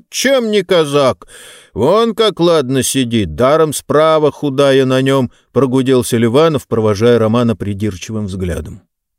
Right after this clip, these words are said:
Роман в полинявших на солнце обносках, в бараньей шапке на бекрень,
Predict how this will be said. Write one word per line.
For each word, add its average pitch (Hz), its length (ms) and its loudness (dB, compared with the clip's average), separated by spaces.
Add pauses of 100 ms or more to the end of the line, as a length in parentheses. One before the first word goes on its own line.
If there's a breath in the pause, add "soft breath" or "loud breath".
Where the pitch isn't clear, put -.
(560)
Роман 190 580 0
в - 100 -10
полинявших 175 680 -2
на 151 140 -2
солнце 147 480 -2
обносках, 127 840 -2 (420 soft breath)
в 85 140 -10
бараньей 131 560 0
шапке 170 640 -2
на 120 100 0
бекрень, 117 580 0